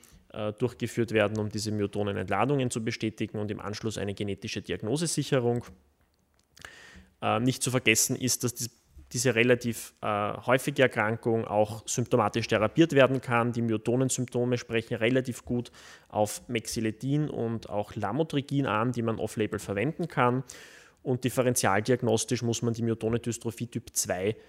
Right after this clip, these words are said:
abgrenzen, die sich vor allem durch eine proximal betonte Symptomatik und klinisch weniger vordergründig durch die Myotonie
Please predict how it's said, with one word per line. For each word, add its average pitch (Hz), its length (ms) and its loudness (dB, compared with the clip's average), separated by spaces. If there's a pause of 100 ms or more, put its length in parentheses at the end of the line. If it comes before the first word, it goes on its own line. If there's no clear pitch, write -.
(100)
abgrenzen, 110 760 0
die 110 120 -8
sich - 200 -6
vor - 140 -6
allem 98 180 -2
durch 104 140 -6
eine 104 140 -2
proximal 123 500 4
betonte 110 420 -2
Symptomatik 107 680 -4
und 101 180 -8 (360)
klinisch 131 460 -2
weniger 117 400 4
vordergründig 110 800 2
durch 110 180 -4
die 110 100 -6
Myotonie 107 720 -2